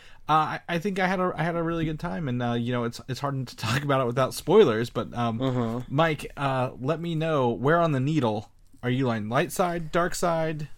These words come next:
Speaker 1: down the middle?
Speaker 2: <laughs> Me-, medium rare, well done. What are
Speaker 1: Jar
Speaker 2: you doing?
Speaker 1: Jar
Speaker 2: My
Speaker 1: Binks level?
Speaker 2: <laughs> I just, I just had a burger for lunch. I don't really know what I'm doing here.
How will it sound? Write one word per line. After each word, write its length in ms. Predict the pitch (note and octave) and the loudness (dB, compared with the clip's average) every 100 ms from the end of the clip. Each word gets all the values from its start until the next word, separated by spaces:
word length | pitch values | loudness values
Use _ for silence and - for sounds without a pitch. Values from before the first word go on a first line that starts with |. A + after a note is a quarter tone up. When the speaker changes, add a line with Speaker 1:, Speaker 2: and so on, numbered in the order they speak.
| - - - - | -16 -10 -6 0
Speaker 1:
down 220 | D3+ D3 | 2 4
the 80 | C#3 | 10
middle? 520 | E3+ - E3+ C#3+ D#3+ - G3+ | 12 12 12 8 6 2 -8
Speaker 2:
<laughs> 180 | - - | -6 6
Me-, 280 | D#3 E3 C#3+ | 8 8 6
medium 500 | D3+ D#3+ E3 D#3 D#3 | 6 6 6 4 4
rare, 220 | D3+ C#3+ | 4 4
well 140 | C#3+ | 2
done. 240 | C#3+ C#3+ C#3+ | 4 2 6
What 80 | |
are 20 | F3+ | 6
Speaker 1:
Jar 140 | F3+ | 8
Speaker 2:
you 40 | |
doing? 20 | F3 | 8
Speaker 1:
Jar 300 | E3+ E3 D#3+ | 8 8 8
Speaker 2:
My 80 | B2 | 2
Speaker 1:
Binks 480 | C3 D#3 G#3 - | 2 2 2 2
level? 320 | G#3+ A3 A#3+ A#3+ | 2 2 2 4
Speaker 2:
<laughs> 20 | |
I 60 | |
just, 200 | D#3+ F#3 - | 6 6 4
I 100 | E3 | 4
just 160 | E3 F#3 | 6 8
had 120 | G3 | 8
a 40 | D3+ | 8
burger 260 | D#3+ D3 | 6 6
for 140 | - C3 | 2 0
lunch. 240 | A#2+ G#2+ | 0 -2
I 60 | A#2+ | -2
don't 120 | C3+ | 0
really 160 | C3+ | 0
know 80 | B2+ | 0
what 100 | A#2+ | 0
I'm 80 | A#2 | -2
doing 220 | A#2 G#2+ | -4 -4
here. 160 | A2 | -6